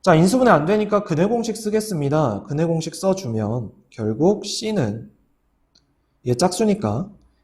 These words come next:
A분의 마이너스 B 프라임 플러스 마이너스 루트 B 프라임의 제곱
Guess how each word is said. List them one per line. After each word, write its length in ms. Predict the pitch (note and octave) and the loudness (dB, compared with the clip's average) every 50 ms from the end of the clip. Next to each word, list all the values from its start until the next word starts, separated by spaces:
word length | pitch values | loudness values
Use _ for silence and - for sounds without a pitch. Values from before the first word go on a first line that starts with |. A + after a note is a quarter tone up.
| _ _ _ | _ _ _
A분의 720 | C#3 D3 E3 F3 E3 D#3 D3+ D#3+ F#3 G3+ G#3 G3 - - - - | 6 8 8 8 8 6 6 6 6 4 4 0 -6 -10 -8 -2
마이너스 460 | B2 B2 C3 C3+ C3+ C3 C3+ - - | 0 2 2 2 2 0 -2 -4 0
B 280 | D#3+ F3+ G3 F#3+ - | 2 2 4 2 0
프라임 580 | - - F#3+ F#3+ G3 F#3 C3 G2 E2+ - - - _ _ _ _ _ _ _ _ _ _ _ _ - _ _ _ _ _ _ | 0 4 6 6 6 6 4 2 -2 -8 -14 -20 _ _ _ _ _ _ _ _ _ _ _ _ -20 _ _ _ _ _ _
플러스 340 | - A3+ A#3 A#3 A#3 A#3 A3 | 2 4 4 4 4 4 4
마이너스 420 | G#3 G3 F3+ E3+ F3 E3+ - C#3+ | 6 6 8 6 6 4 2 2
루트 680 | A#2+ C3 D3+ D#3 - - G#2 G2 G#2+ D3 G3+ G#3+ - - - - _ _ _ _ _ _ _ _ _ _ _ _ _ _ _ _ _ _ _ _ _ _ _ _ | 2 2 2 0 0 0 0 2 2 2 0 -2 -4 -10 -16 -20 _ _ _ _ _ _ _ _ _ _ _ _ _ _ _ _ _ _ _ _ _ _ _ _
B 200 | _ - E3 E3 | _ -2 -2 -2
프라임의 360 | - - G#3+ G3+ G3+ F#3+ D#3+ - | 4 6 6 6 8 6 4 4
제곱 500 | D#3 D3+ D3+ F3+ D#3 - - - - | 4 4 6 6 4 4 0 -6 -14